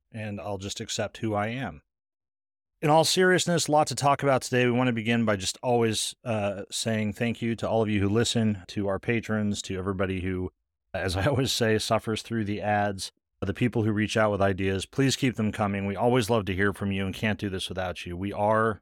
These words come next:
an indie series, an indie show with no external support, so we need you. As always, I would love to hear from you. You can reach me at Daniel Miller Swag,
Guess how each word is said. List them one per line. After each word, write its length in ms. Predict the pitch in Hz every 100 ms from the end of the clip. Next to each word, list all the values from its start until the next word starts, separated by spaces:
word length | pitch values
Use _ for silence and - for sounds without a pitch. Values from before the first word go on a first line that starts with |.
| _
an 220 | 101 104
indie 440 | 101 113 113 113 - -
series, 500 | - 123 151 190 -
an 100 | 95
indie 220 | 104 104
show 400 | - 113 139 151 - _ _ _ _
with 180 | 104 104
no 300 | 107 113 113
external 420 | 113 - 120 123
support, 500 | - 101 139 107 -
so 320 | - 107 98
we 280 | 95 95 101
need 240 | 104 107
you. 340 | 101 107 82 76 _ _ _ _ _
As 80 | 117
always, 260 | 139 156 110
I 220 | 123 143
would 160 | 156
love 160 | 151 143
to 120 | 143
hear 200 | 131 147
from 180 | - 147
you. 300 | 143 143 143
You 120 | 110
can 80 | 101
reach 200 | 120 -
me 140 | 131 117
at 200 | 92 -
Daniel 300 | 120 117 117
Miller 240 | 117 107
Swag, 560 | - 120 113 113 110